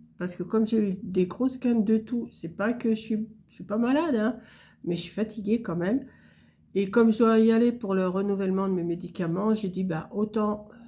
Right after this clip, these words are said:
faire, euh, d'une pierre deux coups, hein. Je vais aller le voir en même temps et lui demander quelque chose pour me soulager un peu, parce que je pense que les bronches sont prises un petit peu. Quoique ça s'est pas mal dégagé, euh, depuis, euh, depuis deux, trois jours,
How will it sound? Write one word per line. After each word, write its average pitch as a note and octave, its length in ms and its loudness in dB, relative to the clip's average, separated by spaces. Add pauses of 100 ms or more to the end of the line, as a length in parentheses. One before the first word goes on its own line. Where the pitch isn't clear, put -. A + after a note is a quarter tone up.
(200)
faire, G3+ 280 -8
euh, E3 140 -4
d'une - 180 -12
pierre F#3 220 -6
deux E3 140 -6
coups, - 400 -6
hein. A#3 120 -6 (920)
Je - 140 0
vais G#3+ 300 4
aller A3 260 4
le G3+ 140 2
voir F#3 580 -2
en - 80 -10
même F3+ 300 0
temps A#3 320 0
et F3 200 0
lui F3 120 0
demander E3+ 320 0
quelque E3 280 -6
chose G#3+ 360 -4
pour E3+ 200 -12
me D#3+ 240 -4
soulager F#3 560 0
un F3+ 100 -2
peu, A3 200 -2
parce G#3 160 -12
que F#3 80 -6
je F3+ 160 -8
pense G#3+ 300 -6
que - 80 -4
les E3+ 160 0
bronches G#3 480 -6
sont F3+ 240 -8
prises A3 260 -2
un G3+ 100 0
petit F3+ 200 -6
peu. - 140 -14 (260)
Quoique A#3+ 240 -2
ça G#3 120 -4
s'est G#3+ 220 -2
pas A#3 140 -2
mal A#3+ 200 4
dégagé, F#3+ 640 2
euh, E3+ 120 -2
depuis, F3+ 560 -6
euh, E3 240 -4 (1300)
depuis A3 280 -4
deux, G#3+ 140 4
trois G3 220 -4
jours, E3+ 320 -8